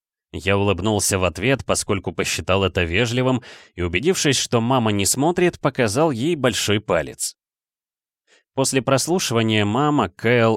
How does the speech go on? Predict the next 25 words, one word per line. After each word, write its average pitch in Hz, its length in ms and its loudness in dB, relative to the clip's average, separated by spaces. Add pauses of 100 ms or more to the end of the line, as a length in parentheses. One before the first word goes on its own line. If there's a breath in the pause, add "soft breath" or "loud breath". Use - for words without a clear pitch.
(120)
и 107 60 -6
я 98 320 -2
сели 143 320 2
в - 80 -6
кружок 107 480 0
в - 80 -10
танцевальном 92 720 0
зале 135 380 0 (100)
и 135 80 0
сравнили 131 520 2
наши 113 300 2
заметки. 90 640 -2 (1300)
«В - 160 -20
первую 143 440 0
очередь», — 110 540 -2 (460)
сказала 85 560 -2
мама, — 80 340 -4 (640 soft breath)
«надо 135 360 -2
разобраться 135 600 0
с - 100 0
вашими 120 380 0
ролями». 101 460 0 (960)
Кэл 143 500 2
откинулся 98 640 0
назад. 95 420 -4